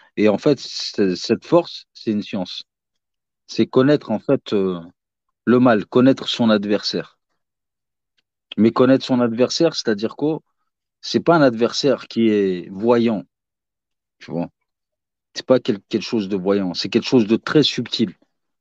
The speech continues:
Ben, le Mahdi, il, il, en fait, il, il est en train d'étudier, c'est comme si tu dis, il étudie son adversaire, mais la subtilité de son ad-, son adversaire.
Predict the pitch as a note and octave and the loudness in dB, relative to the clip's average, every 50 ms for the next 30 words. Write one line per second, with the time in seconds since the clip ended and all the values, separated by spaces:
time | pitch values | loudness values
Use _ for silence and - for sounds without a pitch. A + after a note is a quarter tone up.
0 | _ - - - G2+ G#2+ A2+ A2+ A#2 A2+ A2 A2 C3+ C#3+ C#3 B2 G#2+ F#2+ E2+ - | _ -16 -6 -2 2 4 4 4 4 4 0 0 -2 -2 0 0 -2 -2 -4 -10
1 | _ _ _ _ _ _ - F#2+ G2 G2+ G2+ G2+ - - C3+ A#2+ - - A2 G2 | _ _ _ _ _ _ -6 -2 0 0 0 0 0 0 0 0 0 -4 -4 -4
2 | D#2 F#2 A2 A2 A#2 A2+ A2 - B2+ A#2+ B2 B2 A#2 - - B2+ B2 A2+ G2+ F#2 | -2 0 0 2 2 0 0 0 0 2 2 2 0 0 0 0 0 0 -2 -6
3 | - - G#2 G2 - - A#2 - - - - - D#3 D3 - - - - - B2+ | -14 -16 -16 -16 -8 -8 -8 -6 -6 -6 -2 -2 0 0 0 -2 -4 -6 -8 -4
4 | C3 C3 A#2 B2 B2 - - C3 B2+ C3+ B2+ - - B2+ A#2+ A#2 A#2 A2 A2+ A2 | -2 0 0 0 0 -2 -4 -8 -8 -4 -4 0 0 2 2 2 2 2 0 0
5 | - - D#3+ D#3 D3+ - _ _ _ _ _ _ _ _ G2 G#2 A2 A#2 A#2 A2+ | 0 0 0 0 0 -2 _ _ _ _ _ _ _ _ 0 4 4 6 4 4
6 | G#2+ G2+ - _ _ A#2 A#2 A2 - - D3+ C3 - - D3 C3 B2+ A#2+ - B2+ | 2 0 -4 _ _ -2 0 0 0 -2 -4 -8 -6 -4 -2 -2 -2 0 0 -2
7 | G#2 - - G#2 G2 F#2 F#2 F#2 F2+ C#2+ D2 E2+ - - - G2+ F#2+ F2+ F2+ F2 | -2 -2 -4 -4 -4 -2 -2 -2 -2 -4 -4 -6 -8 -6 -2 -2 -2 0 0 -2
8 | E2+ - - - E2+ - - | -4 -4 -6 -8 -8 -10 -10